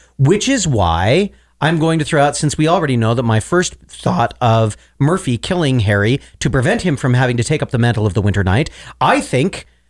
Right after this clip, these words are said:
his mother comes back in time, picks up a rifle, and kills him to pre-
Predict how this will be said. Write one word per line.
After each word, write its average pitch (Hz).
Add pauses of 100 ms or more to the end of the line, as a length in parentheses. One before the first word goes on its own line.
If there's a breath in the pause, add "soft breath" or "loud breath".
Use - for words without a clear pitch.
(480)
his 170
mother 156
comes 127
back 180
in 254
time, 123
picks 208
up -
a 226
rifle, 156
and 165
kills 359
him 151 (600 soft breath)
to -
pre- -